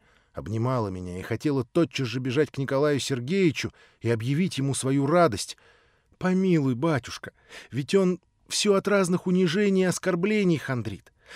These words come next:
А вот теперь узнает, что Наташе полное удовлетворение сделано, так мигом все позабудет». На силу я отговорил ее.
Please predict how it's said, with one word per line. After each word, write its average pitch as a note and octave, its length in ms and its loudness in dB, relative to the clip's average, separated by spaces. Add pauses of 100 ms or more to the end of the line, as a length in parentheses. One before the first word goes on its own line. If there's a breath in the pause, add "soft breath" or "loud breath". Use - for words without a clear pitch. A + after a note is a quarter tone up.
(120 loud breath)
А A2 80 0
вот C#3 160 -4
теперь E3 280 0
узнает, D#3+ 460 0
что - 160 -8
Наташе B2 420 -4
полное C3 360 -2
удовлетворение C3 720 -4
сделано, G2 520 -6 (400 soft breath)
так D#3+ 200 -4
мигом F3+ 320 4
все F3+ 160 0
позабудет». A#2+ 680 -4 (1000)
На F#2+ 120 -10
силу G#2 280 -4
я F#2 180 -4
отговорил F2 480 -8
ее. C#2 280 -18